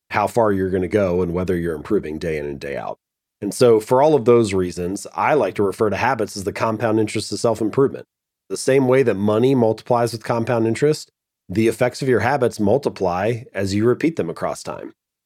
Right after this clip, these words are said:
Many of your outcomes in life, many of the results that we all so badly want to have, they're kind of like a lagging measure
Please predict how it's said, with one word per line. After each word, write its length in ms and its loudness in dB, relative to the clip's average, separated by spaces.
Many 340 4
of 100 2
your 180 2
outcomes 520 -2
in 100 0
life, 300 0
many 220 2
of 100 2
the 80 2
results 520 -2
that 120 -2
we 80 -4
all 140 0
so 200 2
badly 460 -2
want 220 -2
to 80 -8
have, 400 -4
they're 200 4
kind 200 2
of 80 0
like 160 4
a 60 2
lagging 560 2
measure 500 -2